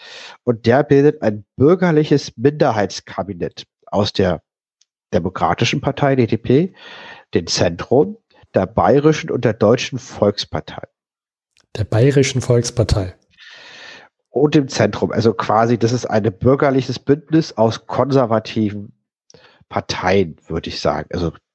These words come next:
Speaker 2: Hm.
Speaker 1: sehr klares Bekenntnis zur Republik. Aber das ist so wie bei uns, äh, als wenn halt die F D P und die C D U eine Minderheitsregierung stellen würde, die von den Grünen und der S P D, äh,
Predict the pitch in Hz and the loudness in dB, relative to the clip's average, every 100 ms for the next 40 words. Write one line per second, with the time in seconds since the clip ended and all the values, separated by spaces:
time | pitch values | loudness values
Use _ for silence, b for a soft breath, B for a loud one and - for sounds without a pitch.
0 | _ _ 131 113 92 113 131 - _ _ | _ _ 0 2 4 4 0 -6 _ _
1 | _ _ - 107 120 - 120 127 123 - | _ _ -2 0 0 0 -2 -2 -2 -4
2 | 110 98 92 160 - - B B B B | -2 0 2 0 0 -8 B B B B
3 | B B - 127 135 123 120 - 113 131 | B B -4 -2 2 2 0 0 2 4
4 | 120 113 107 107 101 117 131 131 - b | 4 0 2 0 2 0 -2 -12 -16 b
5 | b b b b b b b - 107 - | b b b b b b b -2 0 0
6 | 113 - 117 120 113 113 110 104 98 - | -2 0 0 2 2 2 0 -6 -4 -2
7 | 127 - 127 123 120 120 120 120 - _ | -2 0 -2 0 2 4 4 2 -4 _
8 | - 104 110 - 107 92 - 117 127 107 | -6 -2 -2 -2 -2 -2 0 4 4 2
9 | 101 98 113 107 98 104 107 92 101 - | 0 0 2 0 -2 -6 -6 -4 -4 0
10 | 113 123 123 113 110 107 - 113 101 95 | 2 4 2 2 2 0 0 -2 0 -6
11 | 101 - 113 127 135 131 127 _ _ _ | -6 -2 2 4 4 0 -4 _ _ _
12 | B B B B B 113 110 104 - 117 | B B B B B 0 2 2 0 -2
13 | - 101 104 104 - _ _ _ _ _ | 0 2 2 0 -6 _ _ _ _ _
14 | _ 101 95 95 | _ -2 0 0